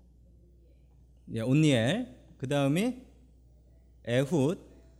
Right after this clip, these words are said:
그 다음에 세 번째는, 어, 셋이랑 삼이에요. 삼갈. 네, 그리고 네 번째는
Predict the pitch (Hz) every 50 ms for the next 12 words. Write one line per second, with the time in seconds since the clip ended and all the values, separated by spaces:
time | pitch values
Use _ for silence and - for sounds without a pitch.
0 | - - 131 127 147 143 139 139 147 180 220 226 202 - - - - 202 180 196
1 | 190 190 185 175 185 226 269 269 254 - - - - - - - - - - -
2 | - - - 117 113 107 - - 170 175 175 175 175 160 143 139 127 123 120 113
3 | 107 - - 175 175 156 131 110 101 98 117 127 - - 175 175 147 123 95 85
4 | 80 78 - - - - - 92 90 87 87 - 120 131 127 151 180 190 180 120
5 | 120 135 139 147 151 135 - 143 151 196 254 247 - -